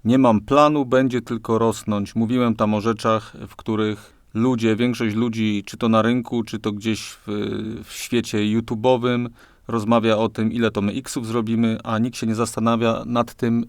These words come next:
y, co jeżeli spadnie rynek o trzydzieści, pięćdziesiąt, siedemdziesiąt procent, co jeżeli będziemy dawcami kapitału, czy mamy plan na to wszystko, czy wiemy, jak to rozegrać.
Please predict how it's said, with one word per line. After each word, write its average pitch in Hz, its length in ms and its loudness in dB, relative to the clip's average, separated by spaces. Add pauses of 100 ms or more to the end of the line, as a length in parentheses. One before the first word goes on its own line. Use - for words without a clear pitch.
y, 107 280 -6
co 123 160 0
jeżeli 113 320 2
spadnie 113 440 2
rynek 107 320 -2
o 101 280 -2
trzydzieści, 123 480 -6
pięćdziesiąt, 120 440 -2
siedemdziesiąt 117 460 -2
procent, 113 360 -2
co 123 80 -2
jeżeli 113 240 0
będziemy 110 260 2
dawcami 107 380 0
kapitału, 117 500 0
czy 113 120 -6
mamy 104 220 2
plan 127 340 4
na 117 100 4
to 107 140 -4
wszystko, 107 400 -8
czy 110 140 -8
wiemy, 113 220 4
jak 104 140 -2
to 110 80 -6
rozegrać. 113 560 -2